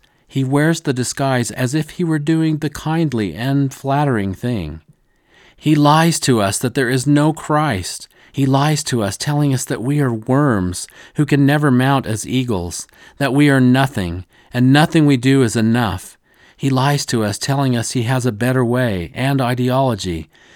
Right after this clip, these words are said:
then trucks about destroying everything in his path. He will tell you that Joseph is no prophet, that the apostles are just men with opinions,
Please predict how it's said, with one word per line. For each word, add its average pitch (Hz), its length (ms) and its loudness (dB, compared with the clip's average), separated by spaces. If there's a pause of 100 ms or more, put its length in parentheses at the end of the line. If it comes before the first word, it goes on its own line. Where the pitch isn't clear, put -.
(260)
then 135 260 4
trucks - 460 0
about 131 360 2
destroying 127 600 0
everything 131 440 0
in 120 100 2
his 113 140 -4
path. 113 640 -6 (600)
He 139 240 -2
will 156 140 0
tell 147 320 0
you 110 180 2
that 101 220 -6
Joseph 127 500 0
is 117 160 0
no 127 220 2
prophet, 123 580 -2 (400)
that 123 160 -4
the 135 80 2
apostles 127 680 0
are 113 80 0
just 117 320 -4
men 123 380 2
with 110 160 -2
opinions, 101 720 -4